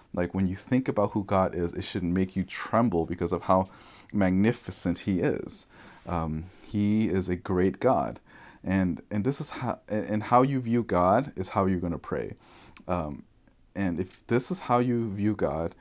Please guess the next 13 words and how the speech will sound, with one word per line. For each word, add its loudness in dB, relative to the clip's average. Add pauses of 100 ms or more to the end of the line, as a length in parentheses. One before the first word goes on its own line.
(340)
even 0
if -2
the -4
world, 2 (460)
uh, -6 (160)
you 0
know, 2
the 2
world 6
doesn't 0
think -2
this -8
way, -4